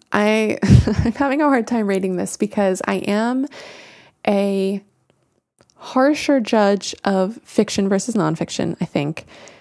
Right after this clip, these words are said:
And I do know that I'm even harsher on romance books just because I don't read a lot of romance. I read some,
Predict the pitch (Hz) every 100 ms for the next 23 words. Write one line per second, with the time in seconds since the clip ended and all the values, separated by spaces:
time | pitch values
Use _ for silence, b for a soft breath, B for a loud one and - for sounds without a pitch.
0 | B B B - 196 196 196 190 185 185
1 | 180 - _ _ _ _ _ _ _ _
2 | _ - 208 190 214 220 226 226 214 202
3 | 190 - 190 185 185 170 - 185 180 -
4 | 196 180 175 - 185 175 175 180 175 185
5 | _ _ - 180 180 185 185 165 180 -
6 | - - - - - - _ _ _ _
7 | _ - 180 185 180 175 165 180 165 -
8 | - 185 190 190 - 185 185 190 202 214
9 | 220 190 151 - - 202 - - - _
10 | _ _ _ _ _ - 240 277 233 -
11 | - 175